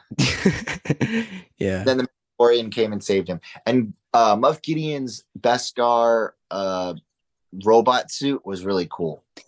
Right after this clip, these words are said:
Speaker 1: It really was, 'cause you'd sort of seen, like,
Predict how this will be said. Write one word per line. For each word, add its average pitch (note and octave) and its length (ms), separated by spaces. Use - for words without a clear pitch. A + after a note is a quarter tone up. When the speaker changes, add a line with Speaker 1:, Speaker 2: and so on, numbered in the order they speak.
Speaker 1:
It F3+ 180
really G3 340
was, E3+ 300
'cause F3 220
you'd D#3+ 160
sort F#3+ 340
of G#3 80
seen, D#3+ 840
like, C#3 180